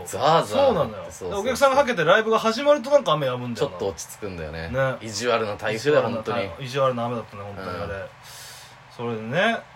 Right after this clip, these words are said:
Speaker 2: らお客さんがいる時はその、だから、まあ、雨降ってるともしかしたらあの空間、雨のせいでやっぱりそう、外に熱が逃げていかないのかさ、こう、
Speaker 1: うんうん。
Speaker 2: なんか、ふん、ふんわり雨によってラッ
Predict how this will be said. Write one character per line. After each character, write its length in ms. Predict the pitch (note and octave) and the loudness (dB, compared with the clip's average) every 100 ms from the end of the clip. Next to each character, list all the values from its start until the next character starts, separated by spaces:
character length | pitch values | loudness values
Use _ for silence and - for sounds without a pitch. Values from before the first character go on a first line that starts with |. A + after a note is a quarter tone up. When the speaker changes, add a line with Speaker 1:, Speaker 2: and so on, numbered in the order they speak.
| - | -4
Speaker 2:
ら 80 | C#3 | -4
お 80 | C3+ | -4
客 160 | E3 - | -8 -4
さ 160 | E3+ | -2
ん 100 | E3 | -2
が 80 | D#3 | -2
い 80 | D#3 | -4
る 80 | E3 | -6
時 260 | G3 F3+ | -6 -2
は 100 | C3+ | -2
そ 100 | B2 | -2
の、 280 | A2+ A2 A2 - - - - - - - | -6 -6 -6 -14 -20 -20 -20 -20 -18 -6
だ 80 | B2 | -6
か 60 | |
ら、 60 | G#2 | -4
ま 160 | B2 - | -8 -2
あ、 120 | A#3 | 0
雨 140 | E4+ D4 | 0 -2
降 140 | E3+ | -4
っ 40 | |
て 180 | - D#3 | -6 -6
る 60 | B2 | -6
と 80 | A#2 | -6
も 120 | D#3 | -8
し 80 | - | -6
か 100 | E3 | -6
し 60 | - | -4
た 80 | |
ら 60 | A#2 | -2
あ 40 | C#3+ | -2
の 80 | F3+ | -4
空 200 | G3 F3+ | -8 0
間、 340 | F#3+ F3 E3 - - - - - - - - | 2 2 -2 -10 -20 -20 -20 -20 -20 -20 0
雨 260 | C4 C#4+ | 2 2
の 100 | G#3 | 2
せ 200 | D3 C#3+ | 0 -2
い 40 | B2+ | -2
で 60 | A2+ | -4
や 60 | |
っ 20 | |
ぱ 100 | - | -6
り 60 | A#2 | -6
そ 60 | A#2 | -6
う、 20 | |
外 260 | D4+ D#4 B3 | -6 -2 -2
に 120 | D#3 | -2
熱 240 | D3 - | -4 -2
が 80 | G3+ | -2
逃 120 | E3+ | 0
げ 120 | A3 | -2
て 100 | D#3+ | -4
い 60 | A#2+ | -6
か 100 | C3+ | 0
な 120 | C#3 | 0
い 40 | B2 | 0
の 80 | |
か 80 | G2 | -6
さ、 140 | F#2+ F2+ - | -14 -14 -8
こ 60 | |
う、 40 | B2 | -4
Speaker 1:
う 40 | |
ん 20 | |
う 40 | A2+ | -4
ん。 340 | G2 F2+ D#2+ D2 - - - - - - D3 | -4 -6 -8 -12 -20 -20 -20 -20 -20 -10 -8
Speaker 2:
な 60 | |
ん 40 | B2 | -6
か、 180 | A2 - - - - - | -8 -8 -18 -20 -20 -12
ふ 60 | |
ん、 220 | G#3 A#3+ A3+ - | -6 -6 -8 -8
ふ 100 | A#3 | -4
ん 80 | C#4+ | -2
わ 100 | D#4 | 0
り 100 | F3+ | 2
雨 220 | A3 A3 | 2 2
に 80 | D3 | -2
よ 60 | |
っ 20 | A#2+ | -6
て 100 | A2+ | -6
ラ 140 | |
ッ 40 | B2 | -8